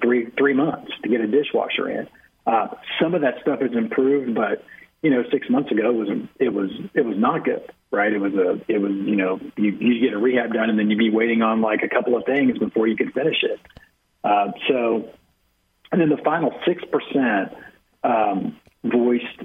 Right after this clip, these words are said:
uh, you know, raising property taxes as, as a challenge. So, you know, those of us that are in the rental business, you know, that significantly impacts our cash flow when, when the, uh,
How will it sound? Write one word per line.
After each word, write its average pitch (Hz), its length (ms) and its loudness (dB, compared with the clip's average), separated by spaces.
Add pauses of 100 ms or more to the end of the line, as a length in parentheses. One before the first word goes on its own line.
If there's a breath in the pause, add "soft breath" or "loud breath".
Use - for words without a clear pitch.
(160)
uh, 95 320 2 (400)
you 135 60 2
know, 117 100 2
raising 135 420 2
property 120 480 0
taxes 101 560 -2 (100)
as, 98 420 2 (540)
as 107 160 -2
a 92 80 -2
challenge. 98 560 -2
So, 98 420 0 (260 loud breath)
you 127 80 0
know, 107 120 2
those 120 200 2
of 117 80 2
us 120 160 2
that 113 80 0
are 110 100 -2
in 104 60 0
the 101 60 0
rental 165 260 2
business, 113 420 0 (520 loud breath)
you 143 80 2
know, 131 120 4
that 147 220 0
significantly 117 540 0
impacts 107 320 0
our 101 100 0
cash 127 340 0
flow 104 200 0
when, 95 380 0 (100)
when 98 480 0
the, 95 300 2
uh, - 180 -2